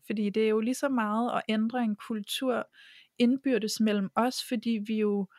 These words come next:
har levet efter den kultur, vi har set udefra, som jo har været denne her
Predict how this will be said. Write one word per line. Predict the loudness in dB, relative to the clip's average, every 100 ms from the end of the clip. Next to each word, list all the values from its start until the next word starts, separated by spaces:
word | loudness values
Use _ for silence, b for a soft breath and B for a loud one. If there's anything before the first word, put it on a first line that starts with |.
| b b
har | -2
levet | 0 2 2 4 2
efter | 2 -4
den | 0 -2 -2
kultur, | -6 -6 -4 -4 -4
vi | -4
har | -2
set | -4 -6 -8 -4
udefra, | -2 -2 -2 -2 -2 -2 -10
som | -2 2 4
jo | 2
har | 0
været | 2 2 2
denne | 0 0
her | 0 -2